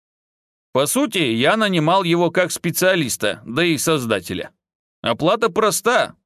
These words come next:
ну, кроме местных денег и благ, то это аурное хранилище с амулетами внутри. Как они важны для перерождения и дальнейшей жизни, тот уже отчетливо понимал.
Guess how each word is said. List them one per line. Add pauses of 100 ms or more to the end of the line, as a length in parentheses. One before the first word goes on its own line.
ну,
кроме
местных
денег
и
благ, (140)
то
это (180)
аурное
хранилище (520)
с
амулетами
внутри. (760)
Как
они
важны
для
перерождения
и
дальнейшей
жизни,
тот
уже
отчетливо
понимал.